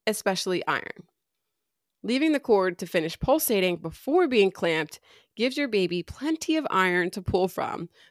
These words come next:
for at least the first six months and possibly longer. Of course, it's not an exact science.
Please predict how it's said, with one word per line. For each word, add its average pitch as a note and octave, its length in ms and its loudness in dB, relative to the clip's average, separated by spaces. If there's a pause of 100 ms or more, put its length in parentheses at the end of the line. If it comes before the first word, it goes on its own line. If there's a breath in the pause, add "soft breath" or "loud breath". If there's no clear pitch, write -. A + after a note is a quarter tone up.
for A3 160 0
at F#3+ 80 2
least G#3+ 360 -4
the G3+ 60 -2
first E3+ 360 -2
six - 280 -8
months G#3+ 500 -2 (180)
and E3 240 -4
possibly D#3 420 -8
longer. D#3 540 -8 (320)
Of - 100 -18
course, G#3 260 0
it's F#3+ 140 -8
not E3+ 160 0
an E3 80 -4
exact D3+ 360 -6
science. - 580 -12